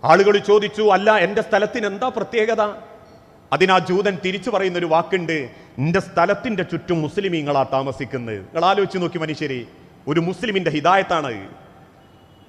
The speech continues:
ഇന്ന് അയൽവാസിക്ക് അയൽവാസികളെ കണ്ടൂടാ, തൊട്ട അയൽപ്പക്കത്ത് കിടക്കുന്ന സുക്കടായി കിടക്കുക എന്നൊരു ബോധവും ഇല്ല.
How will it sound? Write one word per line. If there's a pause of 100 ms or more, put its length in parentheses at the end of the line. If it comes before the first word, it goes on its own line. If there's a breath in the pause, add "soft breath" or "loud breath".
(120)
ഇന്ന്
അയൽവാസിക്ക്
അയൽവാസികളെ
കണ്ടൂടാ, (1500)
തൊട്ട
അയൽപ്പക്കത്ത്
കിടക്കുന്ന
സുക്കടായി
കിടക്കുക
എന്നൊരു
ബോധവും
ഇല്ല.